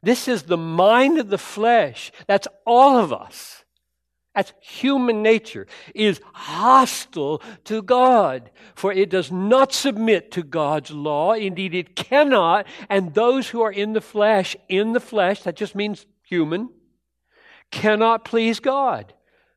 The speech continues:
So it's not just that unbelievers hear these things and they're foolish. They hear these things and they don't like them.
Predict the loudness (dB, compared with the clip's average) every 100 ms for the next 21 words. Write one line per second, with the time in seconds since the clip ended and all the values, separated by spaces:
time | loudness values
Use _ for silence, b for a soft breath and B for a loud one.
0 | _ _ -16 -6 -4 -4 -2 0 2 2
1 | 0 0 -4 -4 B -20 B B _ _
2 | _ 0 2 0 0 -2 0 -2 0 -4
3 | -2 -2 -2 -2 -2 2 2 4 2 0
4 | -8 B B -2 2 4 4 4 4 0
5 | -2 -2 -2 -6 -10 -10 -10 -10 -10 -14
6 | -12 -12 -16 -18 -16 -16 -18 _ -20